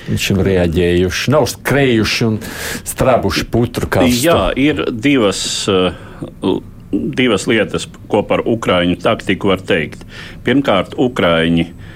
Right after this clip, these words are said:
Speaker 2: saudzīgāk izturas pret saviem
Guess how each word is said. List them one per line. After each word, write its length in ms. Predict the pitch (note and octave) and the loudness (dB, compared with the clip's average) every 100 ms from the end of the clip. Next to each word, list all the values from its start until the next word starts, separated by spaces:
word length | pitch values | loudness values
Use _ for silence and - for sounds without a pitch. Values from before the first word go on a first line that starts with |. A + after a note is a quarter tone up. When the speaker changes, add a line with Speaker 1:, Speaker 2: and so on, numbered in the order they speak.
| - | -16
Speaker 2:
saudzīgāk 1000 | - - C3 B2 G2 E2+ D2+ D2+ D2 - - - | -8 2 4 4 2 -2 2 0 0 -4 -14 -14
izturas 540 | - G2+ - A#2 D2 - | -2 0 0 0 0 -2
pret 320 | B2 G2+ - | 0 0 -2
saviem 600 | - - G2 E2 D#2 D#2 | -4 0 2 2 0 0